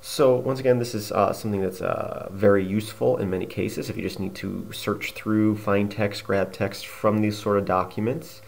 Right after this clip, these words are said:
Uh, but I once, obviously, once again, you're gonna lose all formatting if you just do the plain text. Uh, well, I hope you enjoyed this tutorial. Uh, this is a, uh, Terminal Tuesday, as we're gonna be calling them, uh, and we'll have command line stuff, terminal stuff on Tuesdays from here on out, if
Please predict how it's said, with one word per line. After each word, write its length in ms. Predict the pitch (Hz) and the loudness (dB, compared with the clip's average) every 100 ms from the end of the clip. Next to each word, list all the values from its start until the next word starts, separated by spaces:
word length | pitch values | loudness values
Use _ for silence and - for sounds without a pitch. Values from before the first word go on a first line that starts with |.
| - - - - - | -16 -16 -16 -14 -6
Uh, 120 | 92 | -4
but 140 | 92 | 0
I 40 | 95 | 2
once, 280 | 98 98 - | 2 0 -2
obviously, 400 | 98 98 - 95 | -2 -2 -4 -2
once 180 | 92 - | -2 -2
again, 160 | 95 | -4
you're 80 | 92 | -2
gonna 120 | 92 | -2
lose 180 | 95 95 | -2 0
all 120 | 92 | 0
formatting 540 | 92 101 92 87 92 92 | 0 -2 -2 -2 -2 -4
if 120 | 92 | -6
you 60 | |
just 160 | 92 - | -8 -8
do 120 | - | -10
the 80 | 92 | -10
plain 340 | - 92 85 | -6 -6 -6
text. 520 | 82 - 85 - - - - - - - - - - | -8 -8 -10 -12 -18 -18 -18 -16 -16 -18 -18 -6 2
Uh, 220 | 127 127 | 4 6
well, 280 | 151 170 - | 4 0 -2
I 460 | 104 95 95 95 92 | 0 2 2 2 0
hope 200 | 151 139 | -2 2
you 80 | 113 | 2
enjoyed 340 | 98 98 95 | 2 2 0
this 100 | - | -2
tutorial. 600 | - - 101 104 170 208 - | -12 -4 0 2 2 -2 -6
Uh, 180 | - - | -8 -6
this 220 | - - | -8 -8
is 120 | 92 | -8
a, 360 | 90 90 87 87 - - - | -4 -4 -4 -6 -12 -20 -16
uh, 440 | - - - - - - | -8 -6 -6 -8 -10 -8
Terminal 420 | - 143 151 131 | 2 6 6 4
Tuesday, 600 | - 131 131 131 151 - | 2 0 0 0 -2 0
as 200 | 101 98 | -2 0
we're 80 | 101 | 0
gonna 120 | 101 | 0
be 80 | 101 | 0
calling 440 | 101 101 101 107 | 0 2 2 2
them, 380 | 110 113 123 160 | 2 0 -2 -8
uh, 360 | 95 87 90 95 | -6 -4 -4 -6
and 380 | 95 92 95 95 | -4 -4 -4 -4
we'll 100 | 92 | -2
have 380 | 95 92 92 - | 0 0 -2 -8
command 460 | 101 101 104 104 | -2 2 2 4
line 260 | 98 101 101 | 2 2 0
stuff, 420 | - 104 123 - | -2 -2 -2 -6
terminal 400 | - 110 110 107 | -4 0 2 2
stuff 380 | 104 101 107 - | 0 -2 -2 -2
on 220 | 98 101 | -2 0
Tuesdays 500 | 104 113 101 101 98 | -2 -2 -2 0 -2
from 140 | - 101 | -2 0
here 140 | 101 | 2
on 120 | 95 | 2
out, 300 | 95 120 - - | 4 4 2 0
if 300 | 101 - | -2 -2